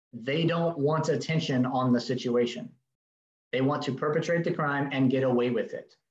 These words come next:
So the more attention you put on it, the quicker you can diffuse that situation. And maybe you don't actually have to fight them off. Maybe you just getting loud was enough to make them scoot.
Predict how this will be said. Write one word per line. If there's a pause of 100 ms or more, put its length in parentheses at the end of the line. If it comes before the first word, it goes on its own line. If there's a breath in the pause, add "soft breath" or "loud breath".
So
the
more
attention
you
put
on
it, (220 loud breath)
the
quicker
you
can
diffuse
that
situation.
And
maybe (220)
you
don't
actually
have
to
fight
them
off.
Maybe
you
just
getting
loud
was
enough
to
make
them
scoot.